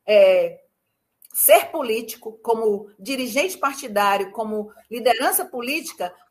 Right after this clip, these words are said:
pra ele conduzir a, a essa estratégia. Agora, isso não quer dizer que será melhor. Eu vou dizer por quê. Primeiro, porque nós combatemos o Alckmin desde sempre,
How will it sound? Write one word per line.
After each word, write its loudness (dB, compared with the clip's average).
pra 0
ele 2
conduzir 2
a, 0
a 2
essa 2
estratégia. -2
Agora, 4
isso 0
não 2
quer 0
dizer -2
que -4
será 0
melhor. -2
Eu -4
vou 4
dizer 0
por -6
quê. -2
Primeiro, 2
porque 0
nós 2
combatemos -2
o -2
Alckmin 2
desde 4
sempre, -2